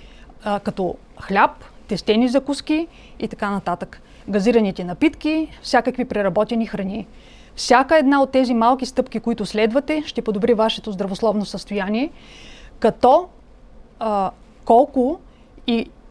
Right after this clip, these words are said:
Какъв спорт да включите, също, който е също много важен, зависи от вашата възраст, здравословното ви състояние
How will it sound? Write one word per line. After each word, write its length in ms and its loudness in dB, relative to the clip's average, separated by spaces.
Какъв 460 0
спорт 640 0
да 120 -6
включите, 640 -4
също, 360 -4
който 240 0
е 40 -2
също 260 -2
много 240 4
важен, 320 2
зависи 320 -2
от 60 -6
вашата 280 0
възраст, 340 0
здравословното 600 -2
ви 80 -4
състояние 640 -2